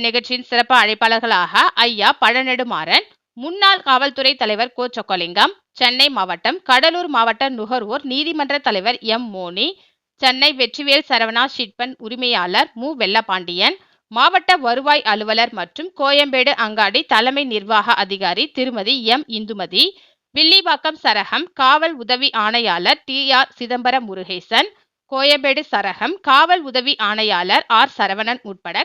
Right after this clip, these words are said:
காவல்துறை அதிகாரிகள், தொழில் வளர்ச்சி நிறுவன அதிகாரிகள் கலந்து கொண்டு மே தின வாழ்த்துக்களை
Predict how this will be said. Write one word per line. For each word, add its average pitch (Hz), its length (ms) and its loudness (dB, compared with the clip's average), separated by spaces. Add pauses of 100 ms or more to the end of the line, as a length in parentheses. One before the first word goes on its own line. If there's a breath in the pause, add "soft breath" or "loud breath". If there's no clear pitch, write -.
(120)
காவல்துறை 330 460 2 (120)
அதிகாரிகள், 190 560 -4 (100)
தொழில் 285 320 -2
வளர்ச்சி 254 380 -2
நிறுவன 262 460 -4
அதிகாரிகள் 214 540 -6
கலந்து 190 300 -6
கொண்டு 170 260 -4 (520 soft breath)
மே 294 160 2 (140)
தின 381 240 2
வாழ்த்துக்களை 208 420 0